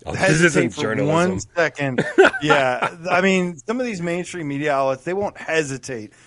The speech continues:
Speaker 2: to be like, "Oh, we've got the latest and greatest shit post we can spread around." I mean, this is, that is, they should know better than to spread this dumb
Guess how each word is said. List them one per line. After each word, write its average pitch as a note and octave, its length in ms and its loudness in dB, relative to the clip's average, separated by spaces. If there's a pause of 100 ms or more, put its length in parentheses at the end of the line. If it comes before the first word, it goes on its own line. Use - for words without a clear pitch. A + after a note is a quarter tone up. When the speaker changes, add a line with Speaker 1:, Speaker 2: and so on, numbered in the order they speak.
(160)
Speaker 2:
to E3 100 0
be D#3+ 160 4
like, C#3 340 4
"Oh, F#3 300 2
we've D#3+ 180 -4
got E3 240 0
the D3 300 0 (280)
latest F#3 380 -2
and D#3 100 -12
greatest D#3+ 360 -6
shit - 340 -4
post C#3+ 380 -6 (200)
we E3 120 -6
can C#3 160 -10
spread F#3 340 2
around." E3+ 220 2 (240)
I A3 60 -4
mean, B3+ 100 -2
this C#4+ 160 -2
is, A3+ 80 -12
that C4 240 0
is, G3 160 -8
they A#3 160 0
should G3 320 -8
know D#3+ 180 0
better B2+ 460 -4 (260)
than D#3 220 -2
to C#3+ 320 -2
spread D#3 400 -2
this C3+ 260 -10 (260)
dumb D#3+ 300 -2